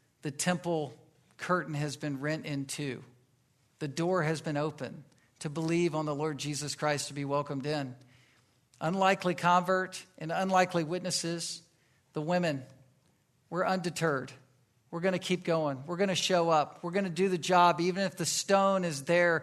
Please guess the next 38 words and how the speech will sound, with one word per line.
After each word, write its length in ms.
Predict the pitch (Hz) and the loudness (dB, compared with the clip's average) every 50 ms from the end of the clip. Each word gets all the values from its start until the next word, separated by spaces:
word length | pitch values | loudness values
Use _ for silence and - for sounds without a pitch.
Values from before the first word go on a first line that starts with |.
| - - - | -4 -14 -10
somehow 500 | - - - 202 202 202 208 185 190 180 | -4 0 2 2 4 6 6 6 6 6
it's 120 | 175 180 | 4 2
gonna 220 | - - 185 180 175 | 0 0 0 0 0
be 140 | 165 175 170 | 0 -2 -2
removed 460 | 160 160 151 160 165 175 170 156 - | -2 -2 -2 0 0 0 0 -2 -4
for 240 | - - 160 156 151 | -8 -6 -2 0 2
us. 500 | 147 147 143 143 - - - - - - _ _ _ _ _ - - - _ - | 2 2 0 -2 -6 -8 -8 -10 -12 -14 _ _ _ _ _ -20 -20 -20 _ -6
We 120 | - 160 | -4 -2
go 280 | 156 156 190 196 196 190 | 4 8 8 8 10 8
in. 340 | 196 185 185 180 170 156 139 - - - _ _ _ _ _ _ _ _ _ _ _ _ _ - | 8 6 6 4 2 -2 -6 -10 -16 -20 _ _ _ _ _ _ _ _ _ _ _ _ _ -8
We 120 | - 170 | -6 -2
thought 240 | 160 - 214 214 220 | 4 8 10 10 10
it 80 | 226 208 | 10 8
was 140 | 196 180 - | 2 0 2
gonna 180 | - 208 196 | 4 2 4
go 160 | 175 196 202 | 6 6 6
one 260 | 185 185 196 196 196 185 | 6 6 4 4 4 6
way. 280 | 180 180 175 180 180 - | 6 6 6 4 2 0
It 140 | - 165 160 | -4 -4 -2
went 200 | 180 196 190 185 | 0 0 2 2
another 340 | 180 180 175 170 170 170 156 | 2 2 2 2 2 0 0
way. 340 | 156 160 156 151 143 139 127 - - _ _ _ _ _ _ _ _ _ - | 2 2 2 2 2 -2 -4 -12 -20 _ _ _ _ _ _ _ _ _ -8
We 100 | 160 160 | -6 0
thought 540 | - 220 220 220 220 220 - - - - 147 | 4 6 8 8 8 4 0 -18 -16 -10 -4
Jesus 500 | - 190 220 226 202 170 202 190 - - | 0 2 4 4 4 4 2 0 0 -2
would 140 | 208 170 | -2 -2
be 140 | 156 196 202 | 0 0 0
there, 380 | 185 180 202 202 202 202 196 190 | 2 4 6 6 6 6 4 4
dead 400 | 165 143 185 190 190 196 190 196 | 2 2 4 6 6 6 4 2
for 140 | - 185 185 | 0 2 2
us 160 | 180 180 - | 2 2 0
to 100 | - 156 | -6 -6
finish 420 | - - 190 202 202 196 - - | -2 0 0 2 2 2 2 2
our 140 | 185 180 180 | 2 2 2
mission 460 | 170 175 185 185 - - - 170 160 | 2 0 0 0 0 0 0 -2 -2
of 120 | 156 139 147 | -2 -4 -4
anointing 480 | 156 156 160 175 175 170 - 170 165 | -4 -2 -2 -2 -2 -2 -4 -4 -2
him. 320 | 151 160 170 165 160 156 | 0 2 2 2 2 0